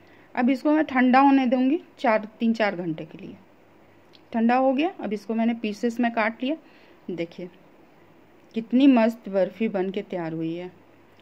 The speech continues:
इसका स्वाद तो जब आप बना के खाओगे तो मुझे comment करने से नहीं ब-, रहोगे, आप कहोगे कि कितने अच्छी तरीके से बताया आपने। देखिए, और एकदम soft, ना तो गीली बनी है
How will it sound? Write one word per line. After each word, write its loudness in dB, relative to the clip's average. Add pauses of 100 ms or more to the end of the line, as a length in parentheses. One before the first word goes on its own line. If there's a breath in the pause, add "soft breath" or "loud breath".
(120)
इसका 0
स्वाद 2 (100)
तो -2 (840 soft breath)
जब 4
आप 6
बना 2
के -2
खाओगे 4
तो 0
मुझे 2
comment -4
करने 0
से -6
नहीं -4
ब-, -10
रहोगे, -10 (580 soft breath)
आप -6
कहोगे -2
कि -4
कितने -6
अच्छी -4
तरीके -6
से -8
बताया -8
आपने। -12 (2250)
देखिए, -10 (120)
और -4
एकदम 4
soft, 0 (1200)
ना -2
तो -2
गीली -2
बनी 2
है -2